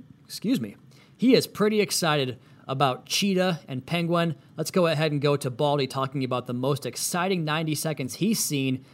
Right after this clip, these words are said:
at Hard Rock Stadium in some time.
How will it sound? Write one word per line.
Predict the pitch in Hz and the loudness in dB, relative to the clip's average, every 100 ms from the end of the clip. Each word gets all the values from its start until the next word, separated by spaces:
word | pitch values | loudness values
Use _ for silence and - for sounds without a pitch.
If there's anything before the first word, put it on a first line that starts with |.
| - | -14
at | - 127 | -8 -4
Hard | 147 147 | 0 0
Rock | 139 135 | 0 -2
Stadium | - 180 202 147 120 113 - - - - - _ - _ - _ - | -2 -2 0 0 -2 -6 -8 -20 -20 -20 -20 _ -20 _ -20 _ -20
in | - | -12
some | 120 131 117 | -8 -6 -6
time. | 117 98 | -10 -12